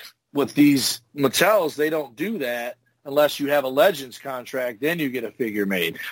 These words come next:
So Vince must be like, "Fuck that, we're not making no Owen figures, we're not making no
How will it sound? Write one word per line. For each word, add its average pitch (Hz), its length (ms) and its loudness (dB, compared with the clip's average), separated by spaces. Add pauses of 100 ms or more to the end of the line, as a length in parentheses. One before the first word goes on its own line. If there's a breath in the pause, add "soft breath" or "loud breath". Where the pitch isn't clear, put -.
So - 180 4
Vince 156 300 4
must 156 240 4
be 147 100 -6
like, 120 300 -6
"Fuck 170 240 2
that, 175 400 2
we're 143 100 -12
not 147 160 -2
making 143 280 -8
no 127 200 -8
Owen 190 320 4
figures, 190 400 0
we're 156 80 -4
not 135 160 -2
making 135 240 -8
no 123 240 -4